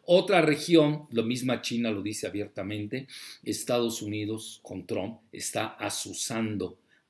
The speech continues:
a, y usando a India para, eh, eh, incrementar las tensiones.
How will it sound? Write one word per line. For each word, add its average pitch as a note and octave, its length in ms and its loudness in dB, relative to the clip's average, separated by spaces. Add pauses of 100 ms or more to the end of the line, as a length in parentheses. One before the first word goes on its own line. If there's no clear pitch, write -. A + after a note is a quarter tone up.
a, E2+ 300 -12
y A2 140 -6
usando B2 720 0 (360)
a F#2+ 260 -8
India A#2 540 0 (340)
para, A#2+ 640 2
eh, G2+ 440 0
eh, F#2 680 -2 (260)
incrementar G#2+ 960 -2 (200)
las G#2+ 340 0
tensiones. - 720 -10